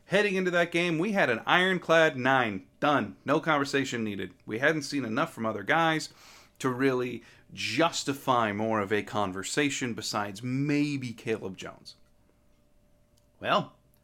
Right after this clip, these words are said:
Rasheed Walker showed up. He showed up big. Oh, he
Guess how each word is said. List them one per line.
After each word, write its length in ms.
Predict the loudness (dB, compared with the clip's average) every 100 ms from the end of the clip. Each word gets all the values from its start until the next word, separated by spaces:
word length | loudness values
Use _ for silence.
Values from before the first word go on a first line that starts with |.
| -18
Rasheed 280 | -12 -2 0
Walker 300 | 4 2 2
showed 280 | -4 -4 2
up. 280 | 2 2 -6 _ _ _ _
He 160 | -6 -4
showed 300 | 0 0 0
up 240 | -4 -2
big. 360 | 4 4 4 -2 -18 _ -18
Oh, 140 | -14
he 240 | -10 -10